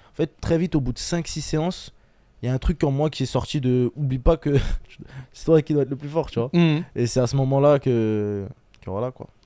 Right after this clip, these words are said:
Speaker 2: Tu faisais des, déjà des tournois dans la région, tu t'en sortais, ça se passe comment, euh, exactement
Speaker 1: Ouais.
Speaker 2: le judo ? Moi, tu vois, comme beaucoup, j'ai fait, euh, du football, tu vois, des trucs comme ça, mais j'ai jamais purement fait les sports de combat, donc je connaissais pas exactement le système de qu'est-ce que c-, comment ça se passe, par exemple les compétitions, les trucs comme ça, tu vois.
Speaker 1: Ouais,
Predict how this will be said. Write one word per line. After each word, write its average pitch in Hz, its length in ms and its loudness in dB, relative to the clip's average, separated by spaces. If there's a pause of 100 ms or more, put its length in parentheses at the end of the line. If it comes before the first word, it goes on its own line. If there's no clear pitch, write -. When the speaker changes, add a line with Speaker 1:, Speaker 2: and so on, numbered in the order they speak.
Speaker 2:
Tu - 180 -8
faisais 127 320 4
des, 131 180 6
déjà 127 220 2
des 131 80 2
tournois 151 300 2
dans 226 100 0
la 180 80 4
région, 175 320 -2
tu - 100 -12
t'en 127 140 -2
sortais, 214 340 -4
ça 180 140 -4
se - 40 -10
passe 143 160 -4
comment, 160 280 2
euh, 135 40 0 (280)
exactement 143 340 4
Speaker 1:
Ouais. 143 40 4
Speaker 2:
le 139 40 2
judo ? 139 160 4
Moi, 160 180 6
tu - 100 -10
vois, 165 100 2
comme 151 160 2
beaucoup, 147 200 0
j'ai 143 120 0
fait, 135 180 2
euh, 127 100 4
du 123 80 -2
football, 143 440 4
tu 139 60 -4
vois, 147 60 4
des 131 60 0
trucs - 120 -14
comme 127 80 0
ça, 226 180 0 (320)
mais 135 80 2
j'ai 127 100 4
jamais 175 260 6
purement 160 360 2
fait 175 480 2
les 131 100 0
sports 131 240 2
de 131 80 4
combat, 156 220 2
donc 190 100 2
je - 80 -10
connaissais 135 240 -2
pas 170 120 2
exactement 143 320 -4
le 131 100 -2
système 151 640 -2 (320)
de 127 240 4
qu'est-ce 135 240 -2
que 139 80 -2
c-, - 180 -8
comment 139 160 0
ça 135 160 0
se - 80 -8
passe, - 540 0
par 123 80 -2
exemple 123 300 -4
les 110 120 -4
compétitions, 117 540 -8
les 113 40 -4
trucs - 120 -14
comme - 100 -12
ça, - 100 -8
tu - 120 -14 (340)
vois. 139 160 2
Speaker 1:
Ouais, 143 60 6